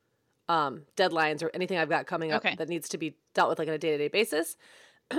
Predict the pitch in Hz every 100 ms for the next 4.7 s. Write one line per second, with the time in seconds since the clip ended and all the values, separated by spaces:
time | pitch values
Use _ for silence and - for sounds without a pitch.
0 | 262 - - 208 202 233 285 247 208 190
1 | - - 175 175 - 196 185 160 - -
2 | 202 190 175 170 165 175 160 165 170 -
3 | 156 156 156 143 165 185 175 - 190 -
4 | 190 214 233 240 220 208 208